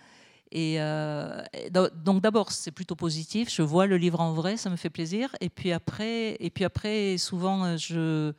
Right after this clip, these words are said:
je le lis. Et là, j'ai peur parce que j'ai, je me dis que je vais encore trouver des trucs que j'aurais pas dû laisser, que maintenant je veux changer. Donc c'est un peu, cette première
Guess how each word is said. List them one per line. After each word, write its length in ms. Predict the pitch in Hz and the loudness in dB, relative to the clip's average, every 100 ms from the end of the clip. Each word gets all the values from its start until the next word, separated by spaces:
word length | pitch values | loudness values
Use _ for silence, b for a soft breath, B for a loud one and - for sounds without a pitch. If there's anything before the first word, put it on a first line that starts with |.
| B B B B B B B B B B B _ | B B B B B B B B B B B _
je 140 | - 202 | -2 2
le 100 | 196 | 2
lis. 380 | 185 196 254 302 | 2 0 0 0
Et 140 | 180 | 0
là, 140 | 175 214 | 2 2
j'ai 160 | 202 | 2
peur 300 | 185 220 277 | 2 2 0
parce 140 | - 185 | -2 -4
que 120 | 190 | -2
j'ai, 480 | 185 165 175 175 170 | -2 0 0 2 0
je 140 | 156 | 0
me 100 | 170 | 0
dis 160 | 170 220 | 2 0
que 100 | - | 0
je 80 | 170 | 0
vais 80 | 165 | 0
encore 240 | 175 226 | 0 -4
trouver 220 | - 185 | -2 0
des 80 | 175 | 0
trucs 240 | - 220 | 0 -2
que 80 | - | -2
j'aurais 180 | 175 165 | -2 -2
pas 140 | 175 | 0
dû 120 | 165 170 | 0 2
laisser, 640 | 165 - 185 202 220 202 | 2 2 2 2 2 0
que 100 | - | 0
maintenant 300 | 160 156 170 | 0 0 0
je 120 | 170 | 0
veux 60 | 160 | 0
changer. 580 | 160 165 160 160 196 202 | 0 0 0 -2 -2 0
Donc 180 | 170 165 | 0 0
c'est 140 | 165 | -2
un 100 | 160 | -2
peu, 340 | 156 180 170 165 | -6 -6 -6 -4
cette 240 | - 156 | -2 -4
première 440 | - 208 214 185 | 2 6 6 6